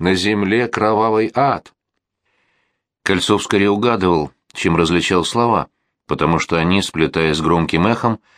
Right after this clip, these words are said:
становились неразборчивыми, но таинственными и устрашающими. "Стоном вся земля полна, торжествует сатана", извергал, кажется, весь искалеченный, много раз ограбленный дом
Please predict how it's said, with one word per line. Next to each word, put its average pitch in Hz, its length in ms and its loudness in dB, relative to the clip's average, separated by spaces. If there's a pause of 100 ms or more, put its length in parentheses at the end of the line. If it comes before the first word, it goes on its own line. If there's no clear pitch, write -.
(180)
становились 113 580 0
неразборчивыми, 95 1000 0 (480)
но 76 320 0
таинственными 87 1000 0 (320)
и 92 100 2
устрашающими. 73 1000 -2 (640)
"Стоном 82 800 0
вся 78 280 0
земля 85 520 0
полна, 82 640 0 (460)
торжествует 85 840 0
сатана", 92 720 -2 (680)
извергал, 85 560 0
кажется, 85 520 -2 (340)
весь 85 360 0
искалеченный, 90 880 -2 (240)
много 78 340 0
раз 78 220 -2
ограбленный 78 560 -2
дом 87 360 0